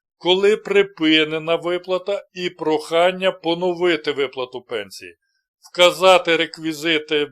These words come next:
банківської картки і підписати, е, підписати цю заяву і поставити дату. Друге.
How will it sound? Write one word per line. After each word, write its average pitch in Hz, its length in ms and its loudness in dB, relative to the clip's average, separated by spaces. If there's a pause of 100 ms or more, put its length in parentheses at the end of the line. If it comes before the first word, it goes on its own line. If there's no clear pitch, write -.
банківської 135 760 0
картки 185 640 -4 (480)
і 208 320 -6 (100)
підписати, 165 1000 -2 (680)
е, 147 260 -4
підписати 165 680 -4
цю 165 180 -10
заяву 151 500 -2
і 147 40 -10
поставити 135 760 -6
дату. 113 500 -6 (460)
Друге. 123 560 -4